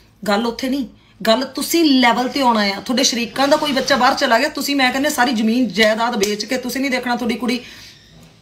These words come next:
ਦਸ ਮੁੰਡਿਆਂ 'ਚ ਜਾ ਕੇ ਰਹਿੰਦੀ ਹੈ। ਤੁਸੀਂ ਸਿਰਫ ਇਹ ਦੇਖਣਾ ਕਿ ਅਸੀਂ ਬਾਹਰ ਭੇਜਣੀ ਹੈ ਤੇ ਸਾਡੀ ਜੀ, ਹਾਂ,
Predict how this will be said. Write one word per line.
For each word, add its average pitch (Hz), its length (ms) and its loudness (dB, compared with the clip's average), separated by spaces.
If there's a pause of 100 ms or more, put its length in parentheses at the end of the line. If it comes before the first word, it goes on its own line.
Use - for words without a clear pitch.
ਦਸ 220 320 0
ਮੁੰਡਿਆਂ 240 300 2
'ਚ 220 80 -8
ਜਾ 226 160 2
ਕੇ 233 120 -4
ਰਹਿੰਦੀ 220 240 0
ਹੈ। 269 60 -2
ਤੁਸੀਂ 269 220 -6
ਸਿਰਫ 269 220 -4
ਇਹ 262 120 -2
ਦੇਖਣਾ 226 320 -2
ਕਿ 226 100 -6
ਅਸੀਂ 233 160 -6
ਬਾਹਰ 196 260 0
ਭੇਜਣੀ 190 340 -4
ਹੈ 220 40 -2
ਤੇ 247 100 -4
ਸਾਡੀ 202 420 -2
ਜੀ, 196 180 -4
ਹਾਂ, 165 220 -6